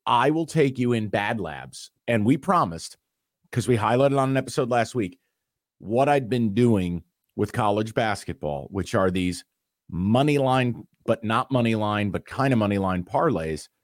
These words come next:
And I've hit three straight, which means this won't hit. But I'm gonna take you inside Bad Labs,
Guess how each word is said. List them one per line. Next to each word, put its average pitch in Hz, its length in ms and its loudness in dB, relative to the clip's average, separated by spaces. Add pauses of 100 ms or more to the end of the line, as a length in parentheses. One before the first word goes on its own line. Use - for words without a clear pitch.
(120)
And 107 120 0
I've 98 80 -2
hit 123 140 0
three 143 180 2
straight, 127 500 2
which 104 220 -4
means 101 200 0
this 98 200 -2
won't 110 200 0
hit. - 140 -14 (720)
But 113 100 0
I'm 120 200 2
gonna 160 160 2
take 139 520 -6
you 151 160 -2
inside 120 640 -4
Bad 113 340 0
Labs, 104 720 -4